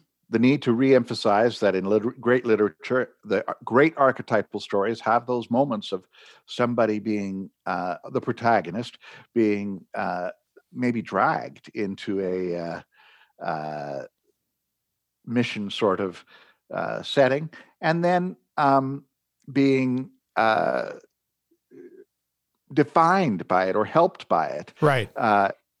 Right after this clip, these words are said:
Speaker 1: I feel like, uh, well, you know, there's Frodo and there's, there's Jean Valjean and, and King Arthur. And, uh, there's, there's just, there's,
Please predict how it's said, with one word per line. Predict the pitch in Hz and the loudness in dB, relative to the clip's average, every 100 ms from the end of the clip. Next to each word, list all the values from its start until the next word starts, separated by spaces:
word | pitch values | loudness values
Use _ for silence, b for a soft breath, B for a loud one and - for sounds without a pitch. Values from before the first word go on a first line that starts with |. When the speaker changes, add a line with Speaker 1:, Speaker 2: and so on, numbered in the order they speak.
| _ - | _ 0
Speaker 1:
I | 120 113 | 2 2
feel | - 151 160 156 - _ _ | 2 2 2 0 -6 _ _
like, | 127 98 - | 2 2 2
uh, | 87 - | -2 0
well, | 123 110 - 110 | 0 0 -2 -2
you | 127 | 2
know, | 98 | 2
there's | 101 - | 2 2
Frodo | 135 127 101 90 90 | 6 8 8 4 0
and | 92 | -2
there's, | 101 98 - B B B | -2 -2 -6 B B B
there's | - 110 | 0 2
Jean | 120 113 | 4 4
Valjean | 113 110 107 120 101 87 92 | 6 4 4 2 2 0 -2
and, | 90 - | -6 -6
and | 110 95 90 85 | -6 -4 -6 -4
King | 131 113 | -2 2
Arthur. | 110 98 90 90 - B B B | 2 0 -2 -6 -8 B B B
And, | - 107 101 95 95 92 | 2 2 2 -2 -6 0
uh, | 92 92 90 - _ _ _ _ _ _ _ _ _ _ | 0 0 -2 -8 _ _ _ _ _ _ _ _ _ _
there's, | 147 139 117 107 - _ _ _ _ _ | -2 2 2 0 -8 _ _ _ _ _
there's | - 123 | -2 -2
just, | 120 160 - _ _ _ _ _ | 0 -2 -4 _ _ _ _ _
there's, | 135 120 - | -4 -4 -4